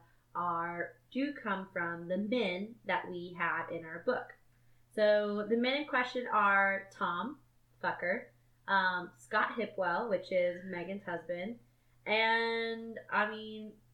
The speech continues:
Megan also has, like, Megan's sad about, you know, like, her brother dying, uh, Matt, her older brother, boyfriend, leaving her after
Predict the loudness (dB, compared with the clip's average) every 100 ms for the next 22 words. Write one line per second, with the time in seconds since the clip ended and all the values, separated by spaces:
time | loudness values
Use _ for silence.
0 | _ _ _ -6 0 2 2 2 2 2
1 | -2 -2 2 2 2 -2 -4 -4 -8 -16
2 | _ _ _ -4 -2 -2 -4 -6 -2 0
3 | 2 2 0 -2 -6 -8 -6 -8 -10 -8
4 | -4 0 0 4 4 4 2 -2 -2 -8
5 | -10 -12 -14 -2 0 2 0 -4 -6 0
6 | 4 4 4 0 0 0 -4 -2 0 0
7 | -2 -8 _ _ -4 -2 -2 -4 -6 -6
8 | -6 -6 -6 -4 -4 -4 -4 -4 -4 -8